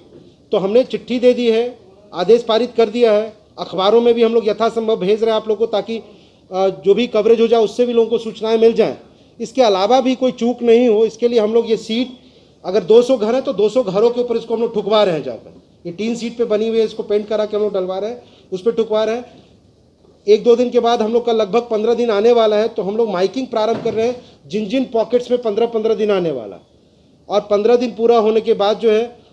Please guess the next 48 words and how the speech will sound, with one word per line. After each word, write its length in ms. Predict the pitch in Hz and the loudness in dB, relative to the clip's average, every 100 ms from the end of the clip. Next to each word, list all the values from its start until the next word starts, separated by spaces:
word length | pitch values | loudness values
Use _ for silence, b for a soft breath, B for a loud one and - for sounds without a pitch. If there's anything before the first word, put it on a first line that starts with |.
| _ | _
हम 120 | 196 | 0
लोग 120 | 220 214 | 0 0
रिसोर्सेज 460 | 190 214 208 254 | 0 -2 0 -2
भी 100 | 233 | 0
मोबिलाइज 380 | 233 220 226 233 | 0 2 2 0
पैरेलली 400 | 220 214 214 233 | 0 0 0 -2
करें, 640 | 233 - - 202 226 240 - | -6 -12 0 4 4 2 -4
करना 240 | 190 220 | -2 -2
शुरू 220 | - 214 | -4 -6
कर 180 | 233 208 | -4 -2
दिया 180 | 214 208 | 0 -2
है, 300 | 233 - _ _ 175 | -2 -10 _ _ -6
और 60 | |
definitely 440 | 175 180 196 226 240 | -4 -2 -2 -2 0
टाउन 180 | 220 | -2
प्लानिंग 300 | 220 214 226 | 0 -2 -2
इसको 160 | 214 220 | -2 -2
लेके 220 | 220 220 | -2 -2
प्लान 240 | 214 202 208 | -2 -4 -2
कर 180 | 220 | 0
रही 140 | 220 208 | 2 2
होगी। 260 | 143 113 - b b b _ | 0 -6 -18 b b b _
उससे 240 | 208 - 247 | -10 0 2
हम 120 | 247 | 4
लोग 140 | 240 | 2
will 200 | 208 233 226 | 0 -2 -2
start 280 | 208 226 240 | 0 0 0
this 160 | 208 | -4
drive। 260 | 160 175 202 - b b b _ | -2 0 -2 -6 b b b _
अगर 260 | 175 196 247 | -4 0 4
एक 180 | 233 233 | 4 2
का 100 | 240 | -2
टूट 280 | 240 240 208 | 0 -4 2
गया 140 | 240 | 2
तो 120 | 240 | 2
ज़रूरी 220 | 208 240 | 0 0
नहीं 100 | 240 | -2
कि 80 | 240 | -2
सर 160 | 240 240 | -2 -2
इसी 260 | 202 254 | -2 -4
का 140 | 247 240 | 0 0
पहले 280 | 240 214 233 | 2 0 0
टूट 240 | 226 214 | -2 -4
गया, 120 | 226 | -2
उसका 260 | 214 - 233 | -2 -2 -4
कल 220 | 226 226 | -2 -4
क्यों 200 | 226 233 | -4 -4
टूटेगा। 480 | 220 185 220 196 | -4 -2 -2 -2